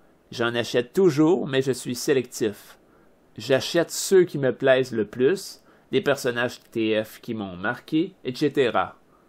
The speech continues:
J'ai des G un, Master P G un, War for Cybertron et plus encore.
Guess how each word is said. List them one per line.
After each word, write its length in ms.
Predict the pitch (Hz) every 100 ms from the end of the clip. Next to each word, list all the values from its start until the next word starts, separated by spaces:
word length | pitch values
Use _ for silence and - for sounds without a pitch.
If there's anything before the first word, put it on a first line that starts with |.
| _ _
J'ai 240 | 101 117 113
des 200 | 113 110
G 280 | 117 117
un, 320 | 117 143 156 143
Master 500 | 120 110 - 107 -
P 320 | - 123 117
G 300 | 113 113 113
un, 380 | 131 147 151 143
War 320 | 120 120 123
for 180 | 117 110
Cybertron 960 | 117 110 113 120 - 147 151 175 165
et 160 | 117 101
plus 260 | 135 139 139
encore. 540 | 110 110 92 -